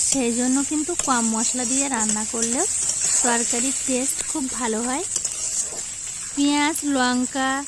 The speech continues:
রসুন খুব ভালোভাবে কষাই করে নিয়েছি। দেখুন, লাল করে কিন্তু সব কিছু ভেজে নিয়েছি। স্বাদ মতো লবণ দিয়ে দেব,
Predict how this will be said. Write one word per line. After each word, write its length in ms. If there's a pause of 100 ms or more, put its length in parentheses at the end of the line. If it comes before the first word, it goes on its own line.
(460)
রসুন 500 (840)
খুব 160 (140)
ভালোভাবে 600 (360)
কষাই 420
করে 160 (100)
নিয়েছি। 460 (1700)
দেখুন, 280 (460)
লাল 200 (140)
করে 160 (100)
কিন্তু 300 (180)
সব 140 (120)
কিছু 180 (120)
ভেজে 340
নিয়েছি। 420 (880)
স্বাদ 280 (140)
মতো 200 (120)
লবণ 300 (100)
দিয়ে 260
দেব, 140